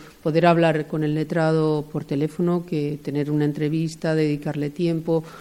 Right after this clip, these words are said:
ver quiénes son los testigos, etcétera, etcétera. En definitiva, planificar un juicio. Un juicio es algo que hay que planificar. La estrategia de defensa es algo que hay que prever con el cliente, con tiempo.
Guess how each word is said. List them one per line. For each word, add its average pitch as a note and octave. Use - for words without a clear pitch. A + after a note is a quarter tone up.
ver D3+
quiénes D3+
son D3+
los D3
testigos, E3
etcétera, D#3
etcétera. C#3+
En F3+
definitiva, G#3+
planificar F3+
un A3+
juicio. G3+
Un D#3+
juicio G#3
es D#3
algo F3+
que G3+
hay E3+
que G#3+
planificar. D#3+
La D3+
estrategia D#3+
de F3+
defensa F3
es E3
algo F3
que F3
hay E3
que F3
prever D#3+
con D#3
el D#3
cliente, E3
con D#3+
tiempo. E3